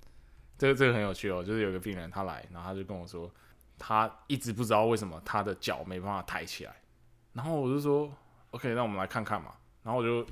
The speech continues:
坐下来就问诊啊，就说，“欸，你之前做了什么啊？然后有做过什么治疗吗？”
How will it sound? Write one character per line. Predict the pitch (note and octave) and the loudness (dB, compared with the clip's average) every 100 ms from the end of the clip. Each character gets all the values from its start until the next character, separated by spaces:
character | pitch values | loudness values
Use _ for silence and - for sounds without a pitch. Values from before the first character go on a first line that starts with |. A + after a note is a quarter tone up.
| A2+ - | -12 -6
坐 | C#3 | -2
下 | B2 A#2+ | 4 4
来 | |
就 | A2 | 4
问 | B2 A#2 | 2 0
诊 | G2+ | -2
啊， | F2+ | -6
就 | G2+ | -6
说 | A#2 C#3 | -4 -2
，“欸， | |
你 | D#3+ B2 | -2 -4
之 | A2 | -6
前 | B2 G#2 F#2+ | -4 -2 -2
做 | G2 A#2+ | -2 0
了 | G2+ | 0
什 | F#2+ | -4
么 | E2+ | -12
啊？ | D#2 E2 E2 | -12 -12 -12
然 | E2+ | -12
后 | G2 G2 F#2+ - - - - - | -6 -6 -6 -12 -20 -20 -20 -20
有 | - | -12
做 | - A#2 | -6 -2
过 | A#2+ | 0
什 | G#2+ | -2
么 | F#2+ | -4
治 | G#2+ A2+ | -2 0
疗 | F#2+ F2+ | 2 0
吗？” | F2 F2 | -4 -8